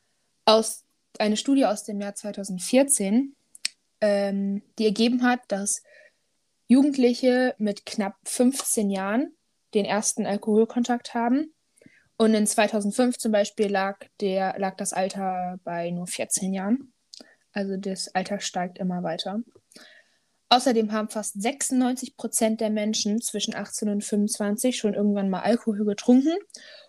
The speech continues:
und zwölf bis siebzehnjährige schon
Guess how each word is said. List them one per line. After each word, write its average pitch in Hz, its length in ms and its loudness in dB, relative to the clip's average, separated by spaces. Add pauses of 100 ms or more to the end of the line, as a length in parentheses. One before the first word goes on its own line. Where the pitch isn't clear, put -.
(140)
und 220 140 6
zwölf 233 340 4
bis 208 140 -2
siebzehnjährige 240 1040 4 (120)
schon 202 540 0